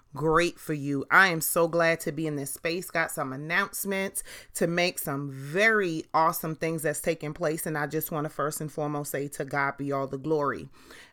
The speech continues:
I first want to go ahead and put this announcement out there to all the women. And I'm so glad that God has given a space for the women.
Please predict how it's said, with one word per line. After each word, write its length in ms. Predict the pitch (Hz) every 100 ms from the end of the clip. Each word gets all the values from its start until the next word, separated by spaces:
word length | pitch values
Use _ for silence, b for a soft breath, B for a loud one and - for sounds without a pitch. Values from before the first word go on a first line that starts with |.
| -
I 220 | 175 196 247
first 420 | - 208 208 -
want 240 | 185 170
to 140 | - 175
go 300 | 156 165 165
ahead 340 | 165 160 156 -
and 420 | 147 147 147 151 - -
put 220 | 214 -
this 180 | 202 -
announcement 580 | 165 165 - - 156 151
out 240 | 156 -
there 280 | 156 151 147
to 200 | - 165
all 240 | - 196
the 140 | 240 202
women. 580 | 139 165 160 147 143 147 B B B
And 160 | 180
I'm 100 | 185
so 220 | 180 214 214
glad 320 | 185 175 165
that 160 | 151
God 300 | 135 160 156
has 140 | 156 156
given 300 | 160 147 151
a 60 |
space 400 | 147 - 147 156
for 280 | - 165 156
the 120 | 156
women. 580 | 143 151 151 151 143 147